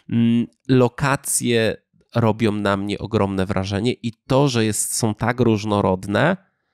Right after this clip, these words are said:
to jest ogromny, ogromny plus tej gry. Ja się boję, jak ta gra będzie działać i wyglądać na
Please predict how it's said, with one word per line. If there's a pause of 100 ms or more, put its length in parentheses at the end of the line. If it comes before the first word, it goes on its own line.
(680)
to
jest
ogromny, (220)
ogromny
plus (400)
tej (500)
gry. (200)
Ja
się
boję, (100)
jak
ta
gra
będzie
działać
i
wyglądać
na